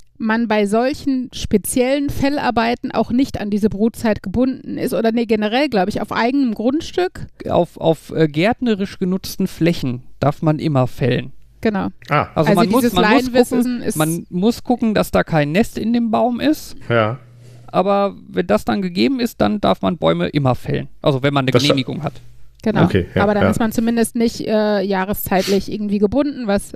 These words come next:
Speaker 1: ähm, für uns dann auch gu-, ganz praktisch war, weil wir dann ein bisschen entspannter das timen konnten. Ähm, äh, was noch dazu kommt, es steht, äh, oder in dem Schreiben, was wir dann als Genehmigung dafür bekommen haben, steht halt auch drin, dass wir Ersatzbäume quasi pflanzen müssen mit einem Stammdurchmesser von oder Stammumfang von fünfzehn Zentimetern oder was auch immer.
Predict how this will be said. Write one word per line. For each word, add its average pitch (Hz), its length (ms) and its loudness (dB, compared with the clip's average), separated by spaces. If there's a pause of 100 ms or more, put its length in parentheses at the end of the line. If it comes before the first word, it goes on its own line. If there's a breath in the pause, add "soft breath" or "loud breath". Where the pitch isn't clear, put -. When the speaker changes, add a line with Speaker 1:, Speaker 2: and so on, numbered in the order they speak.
Speaker 1:
ähm, 208 240 0 (680 loud breath)
für - 120 -2
uns 220 180 0
dann 208 160 2
auch 190 160 0
gu-, 220 140 -6
ganz 196 240 0
praktisch 220 340 0
war, 190 140 2
weil 190 100 2
wir 196 80 2
dann 196 120 -2
ein - 20 -8
bisschen 196 180 -2
entspannter 208 460 0
das 190 160 0
timen 233 320 0
konnten. 226 520 -2
Ähm, 196 420 0 (520 loud breath)
äh, 202 380 0
was 226 180 0
noch 247 80 0
dazu 233 380 0
kommt, 285 320 0
es 214 100 -4
steht, 240 220 0 (180)
äh, 123 120 -2
oder 202 260 0
in 202 240 -2
dem 214 180 -2
Schreiben, 233 300 0
was 226 120 -2
wir 226 60 -2
dann 202 160 -2
als - 140 -8
Genehmigung 233 440 -2
dafür 220 220 0
bekommen 214 320 0
haben, 208 140 -2
steht - 180 -2
halt 196 180 0
auch 226 140 2
drin, 220 140 -2
dass 196 140 -4
wir 202 80 0
Ersatzbäume 185 720 -2
quasi 190 320 0
pflanzen 220 400 -2
müssen 208 260 -2
mit 190 120 -2
einem 202 440 -2
Stammdurchmesser 208 720 0
von 262 460 0
oder 196 200 0
Stammumfang 214 680 -2
von 226 300 0
fünfzehn 226 380 -4
Zentimetern 214 500 0
oder 208 120 0
was 202 140 -2
auch 202 60 -4
immer. 208 200 -4